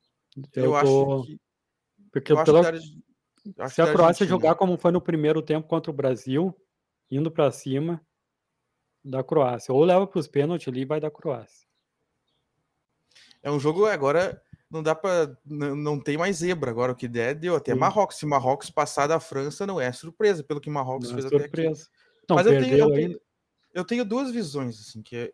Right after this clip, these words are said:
Speaker 1: eu acho a França a melhor seleção, eu acho que a França vai ser campeã. É, assim, analisando racionalmente.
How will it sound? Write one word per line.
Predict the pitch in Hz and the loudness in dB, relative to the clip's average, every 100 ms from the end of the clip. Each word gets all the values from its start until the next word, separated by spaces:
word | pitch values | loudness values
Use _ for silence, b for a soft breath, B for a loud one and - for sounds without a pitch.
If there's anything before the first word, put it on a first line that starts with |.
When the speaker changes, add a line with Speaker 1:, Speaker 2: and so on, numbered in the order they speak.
| - | -4
Speaker 1:
eu | 151 | 4
acho | 156 175 202 | 6 6 2
a | |
França | - 160 170 185 214 | -2 -2 -2 -2 -4
a | |
melhor | 190 165 160 | -2 -2 -2
seleção, | - 156 135 131 | -4 -8 -6 -6
eu | 123 | -4
acho | 123 - | -4 -4
que | 147 | -6
a | |
França | - 135 139 147 156 | -6 -8 -8 -6 -4
vai | 151 | -4
ser | 151 151 | -4 -6
campeã. | 160 160 147 104 _ _ _ _ _ _ _ _ _ _ _ - 120 | -6 -6 -6 -8 _ _ _ _ _ _ _ _ _ _ _ -8 -4
É, | 117 | -2
assim, | 117 - 147 | -2 -2 0
analisando | 135 135 139 143 | 0 0 -2 -4
racionalmente. | 143 143 - 160 165 131 | -2 -4 -2 -4 -4 -8